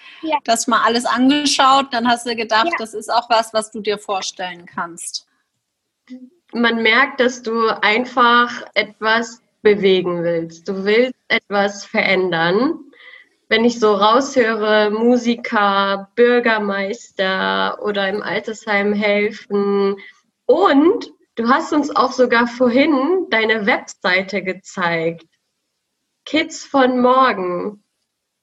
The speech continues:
Speaker 3: Da-,
Speaker 1: Mhm.
Speaker 3: das ist unglaublich. Du bist neun Jahre alt. Willst du vielleicht, äh, auch noch mal ein bisschen über deine Webseite erzählen, was du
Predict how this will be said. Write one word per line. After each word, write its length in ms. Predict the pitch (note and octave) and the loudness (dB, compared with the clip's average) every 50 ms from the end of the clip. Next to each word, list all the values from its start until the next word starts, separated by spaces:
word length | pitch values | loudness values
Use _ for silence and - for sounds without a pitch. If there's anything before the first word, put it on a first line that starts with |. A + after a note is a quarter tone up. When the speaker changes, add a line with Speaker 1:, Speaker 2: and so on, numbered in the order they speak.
| _ _ _ - - - _ _ | _ _ _ -20 -20 -20 _ _
Speaker 3:
Da-, 220 | - D#4+ D4+ D4+ D#4+ | -2 0 0 2 0
Speaker 1:
Mhm. 100 | F#4 C5+ | -2 0
Speaker 3:
das 200 | - B3+ B3+ B3+ | -2 -2 -2 0
ist 160 | C#4+ C4+ C#4+ - | -4 -4 -4 -2
unglaublich. 600 | - B3+ E4 F4+ E4+ E4 D#4+ D#4+ D#4+ C4+ C4 - | 0 0 2 2 2 2 2 2 2 0 -2 -2
Du 60 | - A3+ | -4 -6
bist 160 | D4 D4 - | -6 -4 0
neun 300 | C4 C4 C#4 D4 D#4 D4 | 0 2 2 2 2 2
Jahre 400 | C#4+ C4+ C4+ C#4 C#4 B3+ A#3 G#3 - | 2 2 4 4 2 2 0 -2 -2
alt. 320 | - F#3 F#3 F#3 F3+ F#3 - - - - - _ - _ | 0 -2 -2 -2 -4 -6 -12 -20 -20 -20 -20 _ -8 _
Willst 200 | A#3+ C#4 C4+ C#4 | -2 -2 -2 -2
du 60 | C#4+ | -6
vielleicht, 460 | C#4 - B3+ A#3+ A#3+ C4 C4+ C4+ - | -4 0 2 2 4 4 2 0 -2
äh, 260 | - - B3 A#3+ A#3 - - | -2 0 0 2 2 2 2
auch 180 | A3 A#3+ A#3+ | 0 0 2
noch 160 | C4 C4 B3+ C4 | 0 -2 0 0
mal 120 | B3 A#3 | 0 0
ein 100 | A3+ A#3 | 0 0
bisschen 320 | A#3+ B3+ B3 - A#3+ A3 A3 | 0 -2 0 0 0 0 0
über 180 | A3 G#3 G#3+ | 0 0 2
deine 260 | G#3 G#3+ G#3 - B3+ G3+ | 2 2 2 2 2 0
Webseite 520 | C4+ D4 D4 - - A3+ G#3+ G#3 G#3+ G#3 | 0 -2 -2 -2 -2 -2 -2 -2 -4 -6
erzählen, 580 | F#3+ F#3 - - G3+ F#3+ F#3 F3+ F3+ F3+ F3+ F#3 | -8 -8 -8 -8 -6 -4 -4 -2 -4 -4 -4 -2
was 220 | G3 G#3 G3+ G#3 - | -4 -4 -4 -4 -6
du 340 | - G#3 G3+ G3+ G3 G3 G3+ | -4 -2 0 0 -2 -4 -6